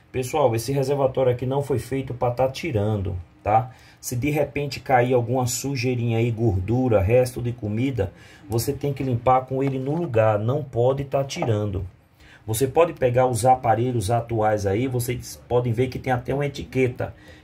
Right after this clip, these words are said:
que não é permitido a retirada do reservatório. Porque esse reservatório aqui, como eu vos falei antes, ele tem que tá em contato direto com a estrutura do compressor.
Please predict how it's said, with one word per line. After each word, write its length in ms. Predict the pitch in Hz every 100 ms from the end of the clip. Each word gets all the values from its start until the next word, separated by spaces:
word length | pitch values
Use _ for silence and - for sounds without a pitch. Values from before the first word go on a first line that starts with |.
| -
que 120 | 127
não 280 | 131 151 135
é 60 |
permitido 720 | 135 147 143 143 123 131 135 139
a 60 |
retirada 680 | 120 147 151 139 131 151 147
do 120 | 123
reservatório. 760 | 123 113 117 107 98 104 90 92 - - - -
Porque 500 | 147 - 143 110 - - _
esse 300 | 151 175 156
reservatório 680 | 143 135 135 123 120 123 117
aqui, 240 | 117 135
como 360 | 131 131 143 135
eu 80 |
vos 260 | 107 127 123
falei 340 | 117 113 110 95
antes, 440 | 131 156 123 - - - -
ele 160 | 131 135
tem 220 | 135 143
que 80 | 156
tá 120 | 147
em 120 | 147
contato 520 | 147 135 123 147 147
direto 520 | 143 156 139 147 - 117
com 120 | 131
a 40 | 135
estrutura 520 | 131 143 123 143 151
do 80 | 143
compressor. 580 | 156 156 160 - 135